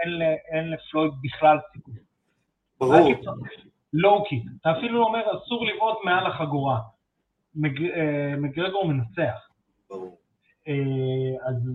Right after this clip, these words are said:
Speaker 1: אז זה, זה מגניב, זה מגניב, כאילו, אני, זה ב-, באמת, אה, סרטון מלמד, תראו, שנון בריגס נגד תום אריקסון. אז, אה, והביף ביניהם מג-, מדהים, הם כאילו,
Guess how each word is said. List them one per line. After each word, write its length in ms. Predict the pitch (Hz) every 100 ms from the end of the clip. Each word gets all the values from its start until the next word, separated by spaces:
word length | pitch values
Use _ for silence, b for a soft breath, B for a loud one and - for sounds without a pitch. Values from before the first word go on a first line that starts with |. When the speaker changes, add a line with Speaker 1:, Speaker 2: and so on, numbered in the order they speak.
| 123
Speaker 1:
אז 120 | 131 123 131
זה, 260 | 185 180
זה 100 | 175
מגניב, 500 | 208 185 214 196 135
זה 60 | 143
מגניב, 360 | 139 139 190 180 156
כאילו, 440 | - 180 160 147 139
אני, 200 | 135 139 131 139
זה 80 | 143
ב-, 260 | 139 139 131
באמת, 320 | 139 160 196 -
אה, 120 | 190 -
סרטון 340 | 143 190 190 170
מלמד, 220 | 175 165 -
תראו, 240 | 147 170
שנון 360 | - 175 175 156
בריגס 280 | 143 180 165
נגד 180 | 143 139 -
תום 200 | 156 156
אריקסון. 460 | 151 - - 117 113 - _ _ _ _ _ _ _ _
אז, 260 | 143 135 127
אה, 120 | 143 143 127
והביף 560 | 143 139 131 190 -
ביניהם 420 | 196 190 175 156
מג-, 100 | 135 131 135 131
מדהים, 340 | 131 156 147
הם 120 | 127 117
כאילו, 580 | 143 135 135 131 127